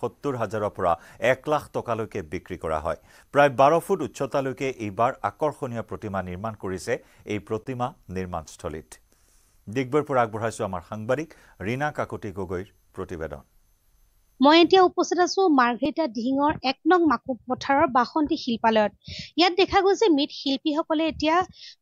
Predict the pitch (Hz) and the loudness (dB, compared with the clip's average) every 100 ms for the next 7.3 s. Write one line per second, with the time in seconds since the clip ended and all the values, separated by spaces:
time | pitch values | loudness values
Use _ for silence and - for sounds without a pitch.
0 | - 320 285 415 415 226 196 _ - 285 | 0 2 4 4 4 2 -2 _ -4 -2
1 | 285 330 392 392 _ - 247 294 - 339 | 2 2 2 -2 _ -6 2 2 2 2
2 | 339 349 320 294 320 330 285 294 254 294 | 2 0 -2 -2 -2 -2 0 0 -2 -4
3 | 262 - 262 277 254 233 233 233 220 180 | -6 -6 -2 0 0 0 -2 -4 -6 -2
4 | 208 _ - - - 269 302 349 - 262 | -4 _ -18 -14 -2 2 4 2 0 -4
5 | 277 294 - - 277 - 254 247 233 240 | -2 -4 -4 -2 -2 0 -2 -2 -2 0
6 | 269 - 226 247 240 247 254 220 262 254 | 0 -2 -2 0 0 -2 -6 -2 -2 0
7 | 277 330 | 2 2